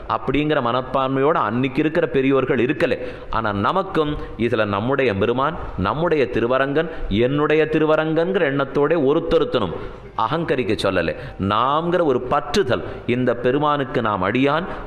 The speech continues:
அவருக்கு ஒரு குறையன்னால் நமக்கு அந்த குறை என்று பார்த்து நமக்குன்னு ஒரு ஆசையோட நடக்க வேண்டும். யார் என்ன தோஷம் பண்ணிருக்கானோ பண்ணிட்டு போறான். அப்போ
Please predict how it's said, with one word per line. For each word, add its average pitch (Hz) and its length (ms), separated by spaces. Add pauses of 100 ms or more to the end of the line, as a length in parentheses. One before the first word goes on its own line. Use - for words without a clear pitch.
அவருக்கு 135 420
ஒரு 135 160
குறையன்னால் 160 720
நமக்கு 120 420
அந்த 98 220
குறை 98 280 (220)
என்று 117 280
பார்த்து 160 420
நமக்குன்னு 151 500
ஒரு 139 80 (100)
ஆசையோட 156 500
நடக்க 107 360
வேண்டும். 131 340 (580)
யார் 110 260
என்ன 110 240
தோஷம் 110 320
பண்ணிருக்கானோ 101 480
பண்ணிட்டு 110 280
போறான். 87 220
அப்போ 92 160